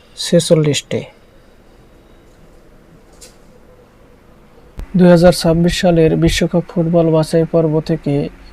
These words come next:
প্রথম দল হিসেবে স্থান পায় কোন দেশ? উত্তর ক, জাপান। একান্নতম জি সেভেন শীর্ষ সম্মেলন কবে অনুষ্ঠিত হবে?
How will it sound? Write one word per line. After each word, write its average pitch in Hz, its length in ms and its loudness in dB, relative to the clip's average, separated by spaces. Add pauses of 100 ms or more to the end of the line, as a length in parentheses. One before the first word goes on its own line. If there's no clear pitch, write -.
(200)
প্রথম 170 380 0
দল 165 200 2
হিসেবে 156 520 0 (100)
স্থান 165 340 -4
পায় 156 320 -2
কোন 156 300 -2
দেশ? 160 640 -2 (920)
উত্তর 170 340 0 (100)
ক, 151 340 0 (680)
জাপান। 156 540 -2 (3000)
একান্নতম 180 600 2
জি 165 180 2
সেভেন 165 340 -2
শীর্ষ 175 320 -6
সম্মেলন 160 400 -2
কবে 156 280 0
অনুষ্ঠিত 160 500 -4
হবে? 151 480 -2